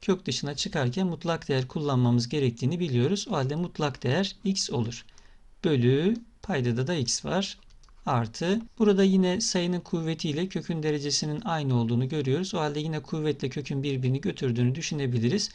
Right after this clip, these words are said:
Kökün derecesi üç, yani tek, tek olduğuna göre kök dışına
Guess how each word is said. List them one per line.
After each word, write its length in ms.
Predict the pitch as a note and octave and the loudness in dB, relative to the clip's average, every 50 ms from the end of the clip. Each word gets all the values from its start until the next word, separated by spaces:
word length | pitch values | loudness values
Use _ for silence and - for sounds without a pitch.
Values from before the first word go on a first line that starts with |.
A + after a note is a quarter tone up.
| - - - - - - | -14 -20 -20 -20 -20 -4
Kökün 320 | - G#3 G3 - F#3+ F#3 | -2 0 2 4 4 4
derecesi 480 | F#3+ F3+ F3+ F3 E3+ F3+ F3+ - - - | 4 2 2 0 0 0 0 -2 -2 -2
üç, 300 | - F3+ G3 F#3+ - - | -2 -2 -2 -2 -4 -4
yani 380 | D#3 D3+ D3+ D3+ D3+ D#3+ E3+ E3+ - | -2 -2 0 0 0 -2 -4 -6 -6
tek, 360 | - - F3+ G3+ G3 - - - - | -4 -2 -2 -2 -2 -6 -14 -14 -4
tek 240 | - F#3+ F#3 F#3 - | -2 -2 -2 0 -2
olduğuna 420 | E3 D#3+ D3+ C3+ C#3+ C#3+ C#3+ C3+ | -4 -2 -2 -2 -4 -2 -2 0
göre 400 | B2 B2 A#2+ A#2 C#3+ G3 A#3 A3+ - - - - - - - - - | 0 2 2 2 2 2 0 -2 -4 -10 -20 -20 -20 -20 -20 -20 -4
kök 240 | - G#3+ F#3+ - - | 0 0 0 2 0
dışına 340 | C3+ B2 - C3+ C#3 E3 F#3+ | -2 -2 -2 0 0 0 -2